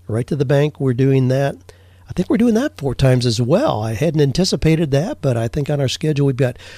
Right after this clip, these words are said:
four times. That has turned out to be a very popular topic. Knowing eighty-one percent of the American population say they'd like to write a book, I guess we're just going to, uh, help encourage a few of those, few of you who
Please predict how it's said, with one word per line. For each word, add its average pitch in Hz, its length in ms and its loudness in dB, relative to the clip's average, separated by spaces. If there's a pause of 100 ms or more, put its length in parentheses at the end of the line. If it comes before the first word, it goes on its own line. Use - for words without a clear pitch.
(240)
four 156 200 2
times. 156 400 2
That 120 380 0
has 127 240 2 (100)
turned 127 260 2
out 120 200 2
to 127 60 -8
be 117 120 2
a 110 80 0
very 143 380 4
popular 117 580 -2
topic. 143 560 -2 (560)
Knowing 123 260 4
eighty-one 135 380 4
percent 143 320 4
of 131 100 4
the 127 140 4
American 135 320 2
population 143 720 2
say - 180 2
they'd 135 180 4
like 147 320 0
to 151 80 0
write 151 180 6
a 151 60 2
book, 190 340 0 (440)
I 120 80 0
guess 117 260 0
we're 123 160 2
just 120 240 -2
going 117 340 2
to, 120 280 0
uh, 98 240 -2 (420)
help 147 320 0
encourage 156 800 0
a 117 60 0
few 330 300 0
of 117 120 -2
those, 110 400 0
few 143 200 0
of 135 80 -4
you 135 260 4
who 131 260 4